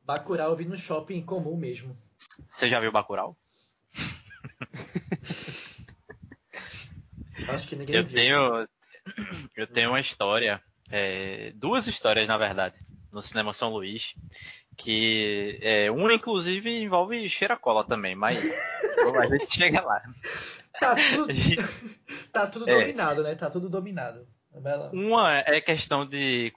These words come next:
Speaker 2: como a gente começou falando, né, dos filmes que não tinham lugar marcado. É, na época, eu fui ver um filme no São Luís,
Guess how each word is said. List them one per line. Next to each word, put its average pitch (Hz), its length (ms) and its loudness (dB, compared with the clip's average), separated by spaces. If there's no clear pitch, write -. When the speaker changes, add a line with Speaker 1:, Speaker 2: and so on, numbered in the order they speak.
Speaker 2:
como 120 200 -2
a 117 60 4
gente 110 200 -2
começou 113 340 -4
falando, 120 380 4
né, 131 140 2
dos 107 560 -6
filmes 107 400 0
que - 140 -6
não 110 120 0
tinham 107 180 -4
lugar 104 180 0
marcado. 104 580 2
É, 104 720 4
na 117 240 2
época, 123 520 -2
eu 113 160 -4
fui 131 240 -6
ver 117 680 2
um 120 100 -8
filme 117 440 -4
no 110 140 -6
São 113 180 0
Luís, 113 600 0